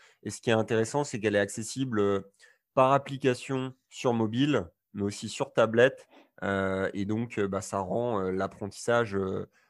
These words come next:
vraiment trois cent soixante. Donc ça, c'est, c'est vraiment très intéressant. Il y a une logique de suivi. Bref, on retrouve tous les outils, euh,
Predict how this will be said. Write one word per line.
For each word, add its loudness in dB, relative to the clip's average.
vraiment 0
trois -2
cent -8
soixante. -4
Donc -10
ça, -2
c'est, -10
c'est -16
vraiment -4
très -10
intéressant. -2
Il -10
y 0
a 0
une 0
logique -2
de -2
suivi. -4
Bref, 0
on -16
retrouve -16
tous -8
les -2
outils, -4
euh, 0